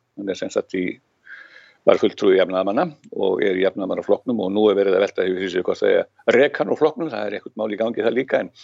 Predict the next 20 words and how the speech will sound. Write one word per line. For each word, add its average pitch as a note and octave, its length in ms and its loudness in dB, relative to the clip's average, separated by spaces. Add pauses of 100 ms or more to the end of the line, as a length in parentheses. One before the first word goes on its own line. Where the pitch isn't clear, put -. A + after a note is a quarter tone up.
(280)
en B2 100 4
hann D#3 80 4
var D#3+ 140 2
vel G3 100 2
liðinn D3+ 460 -2
og - 100 -6
þetta A2 240 -2
var, G2+ 240 2
eh, - 800 -12
geðslegasti B2 580 4
maður D3 240 0
svona C3 160 -6
í - 60 -2
Víkinning G3+ 340 -4
og - 140 -4
hann F#2 100 -8
kom F#2+ 220 -2
vel C3+ 160 2
fyrir, C#3 240 -2
hann G2+ 160 -4